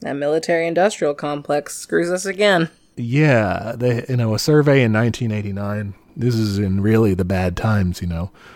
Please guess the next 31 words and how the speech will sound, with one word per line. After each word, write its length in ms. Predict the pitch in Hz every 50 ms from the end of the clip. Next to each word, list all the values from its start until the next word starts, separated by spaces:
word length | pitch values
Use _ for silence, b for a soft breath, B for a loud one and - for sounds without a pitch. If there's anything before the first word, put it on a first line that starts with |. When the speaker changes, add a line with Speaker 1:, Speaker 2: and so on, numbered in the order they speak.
| B B B B B
Speaker 2:
um, 380 | - 98 92 87 85 92 98 -
showed 320 | - - 110 101 101 92
that 100 | 101 98
twenty 260 | - - 131 127 127
percent 320 | 123 - 120 - - 110 104
of 60 | 101
hospitals 520 | 107 107 104 - - 113 107 104 104 98
didn't 200 | 90 101 101 98
have 320 | 95 98 98 90 95 - - _ _ _ _ _ _
piped 380 | - - 104 107 - - - - - - _
hot 340 | - - - 101 95 - -
water 320 | 98 95 98 107 110 - _ b b b b b b b b b b -
into 100 | 98 92
Speaker 1:
Wow. 160 | 101 220 226
Speaker 2:
the 120 | 220 - 92
buildings. 500 | 82 - 95 95 92 95 95 - - - _ _ _ -
Three 200 | - 98 104 104
percent 420 | - - 95 - - 98 95 -
didn't 220 | - 92 90 92 87
have 320 | 95 92 92 107 - -
even 260 | 104 101 87 87 90
piped 320 | 90 - - 92 85 - -
cold 320 | - - 123 113 101 92
water. 380 | 104 85 87 87 87 87 90 _ B B B B B B
Seven 320 | B - 120 101 92 92 92
percent 300 | - 95 - - 101 90
Speaker 1:
Shit. 80 | -
Speaker 2:
didn't 180 | - 95 98 101
have 180 | - 101 87
a 100 | 85 80 - _ _ _ -
telephone 880 | - - 190 247 254 - - - 254 247 247 247 240 240 226 202 170